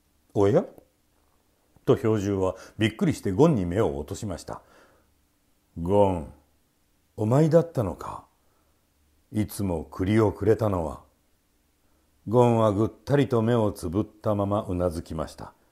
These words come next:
兵十は火縄銃をバタリと取り落としました。青い煙が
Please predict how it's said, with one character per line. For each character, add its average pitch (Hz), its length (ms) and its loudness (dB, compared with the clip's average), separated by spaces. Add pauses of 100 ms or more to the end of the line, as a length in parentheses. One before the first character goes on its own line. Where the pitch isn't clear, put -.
(1120)
兵 107 220 4
十 104 180 2
は 101 300 2 (360)
火 113 140 -6
縄 131 260 8
銃 107 220 -2
を 107 220 2
バ 110 180 6
タ 170 140 6
リ 160 120 2
と 117 160 0
取 95 200 0
り 107 40 4
落 98 80 2
と 95 120 -4
し 92 100 -10
ま 82 100 -6
し - 100 -16
た。 - 180 -16 (1700)
青 104 280 8
い 90 100 0
煙 92 460 -4
が 85 220 -2